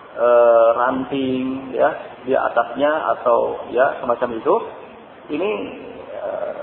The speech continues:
tujuan beliau melakukan itu adalah dalam rangka apa? Meringankan azabnya. Dan itu kekhususan bagi Rasul Shallallahu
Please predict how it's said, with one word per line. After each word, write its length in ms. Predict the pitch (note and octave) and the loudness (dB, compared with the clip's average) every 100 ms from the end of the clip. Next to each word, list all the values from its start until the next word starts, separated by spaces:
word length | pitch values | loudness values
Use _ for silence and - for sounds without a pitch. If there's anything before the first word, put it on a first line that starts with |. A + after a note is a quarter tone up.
| - | -6
tujuan 320 | C#3 C#3+ E3 | -6 0 0
beliau 240 | D3+ D#3+ D3+ | 2 2 4
melakukan 400 | D3 C#3 - C3+ | 2 2 0 0
itu 160 | C3+ | 0
adalah 320 | F#3+ C#3 C#3+ D#3+ | 2 4 2 2
dalam 240 | C#3 C3 | 2 2
rangka 320 | C3+ C3 C3+ | 0 0 0
apa? 120 | C#3 F3 - - C#3 | 0 -4 -6 -6 -2
Meringankan 500 | C#3 C3 B2 B2+ D#3 - - - - - - - - - | -2 0 0 2 0 -2 -14 -16 -16 -16 -18 -18 -16 -4
azabnya. 560 | B2+ B2 D3 - B2+ | -4 2 0 2 0
Dan 240 | A#2 B2+ C#3 | 0 -2 0
itu 140 | G3+ G#3 - - | 2 2 -4 -2
kekhususan 560 | D3 C#3 D#3 E3+ C#3 | 0 0 -2 -2 0
bagi 240 | B2 C#3+ - - | -2 -4 -10 -2
Rasul 320 | C3+ C3 D3+ | -2 0 -4
Shallallahu 420 | D3 B2+ B2 C3 | 0 0 2 0